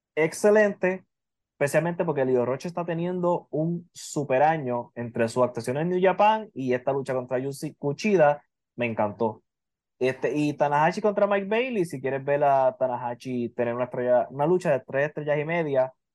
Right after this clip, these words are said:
contra un Mike Bailey, que esta fue su tercera lucha del día,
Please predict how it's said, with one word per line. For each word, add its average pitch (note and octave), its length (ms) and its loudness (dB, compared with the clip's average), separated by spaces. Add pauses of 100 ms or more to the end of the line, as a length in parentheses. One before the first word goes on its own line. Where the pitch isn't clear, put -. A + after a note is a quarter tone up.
(160)
contra D3 260 -2
un D#3 100 -2
Mike F3+ 240 -2
Bailey, G3+ 380 -2
que D3 80 -6
esta D#3 220 -4
fue F3 200 -2
su A3 360 -6
tercera C#3+ 500 0
lucha B2+ 280 -4
del A#2 140 -6
día, D#2+ 240 -14